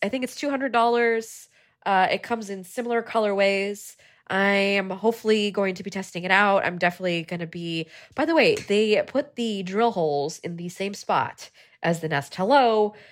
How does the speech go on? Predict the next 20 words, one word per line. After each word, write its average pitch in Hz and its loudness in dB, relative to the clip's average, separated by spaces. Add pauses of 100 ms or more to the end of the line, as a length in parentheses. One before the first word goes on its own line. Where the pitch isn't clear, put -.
so - 0
they're 196 4
encouraging 214 -2
you 156 -4
to - -12
upgrade. 139 -2 (240)
But 202 -2
the 208 -4
thing 359 -2
that - 2
really 190 0
bugged 160 0
me, 131 -2 (840)
and 202 4
this - 2
is 294 4
something 233 2
that 202 6
I 175 6
didn't, 170 -4